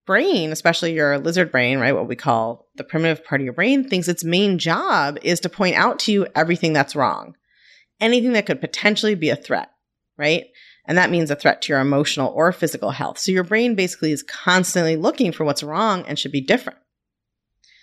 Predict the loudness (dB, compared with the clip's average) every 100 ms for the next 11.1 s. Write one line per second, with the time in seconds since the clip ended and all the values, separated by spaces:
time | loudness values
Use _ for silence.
0 | -20 -20 _ _ 0 2 2 0 0 2
1 | 2 0 -4 -8 -4 2 4 4 -2 -8
2 | -12 -14 -14 _ _ _ _ _ _ 0
3 | 2 2 -2 0 2 2 0 -2 -2 -2
4 | 0 0 -2 -2 0 0 0 -4 -6 -6
5 | -12 -12 _ _ _ _ _ _ _ -4
6 | -2 2 2 2 2 -4 -2 0 0 2
7 | 2 2 0 -2 -2 0 0 2 2 2
8 | -2 -16 _ _ _ _ _ _ _ _
9 | _ _ _ _ 0 0 -2 -2 0 2
10 | 2 0 0 -2 -2 0 0 -2 -8 -16